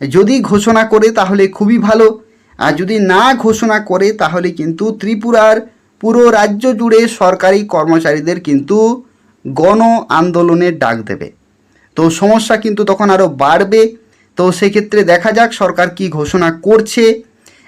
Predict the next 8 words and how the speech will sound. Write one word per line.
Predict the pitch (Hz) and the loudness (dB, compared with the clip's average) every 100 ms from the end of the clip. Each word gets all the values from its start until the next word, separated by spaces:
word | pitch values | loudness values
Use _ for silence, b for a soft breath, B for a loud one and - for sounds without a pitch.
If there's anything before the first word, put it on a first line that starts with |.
| b | b
আর | 135 139 | -4 0
যা | 165 202 | 0 0
কিছু | 254 240 285 165 | -2 0 2 2
ঘোষণা | 170 220 208 202 | 0 2 0 2
করবে | 208 214 226 | 0 2 2
আমি | 170 175 | 2 0
তোমাদের | 170 165 185 202 - 208 | 0 0 0 -2 -2 2
এই | 220 | 4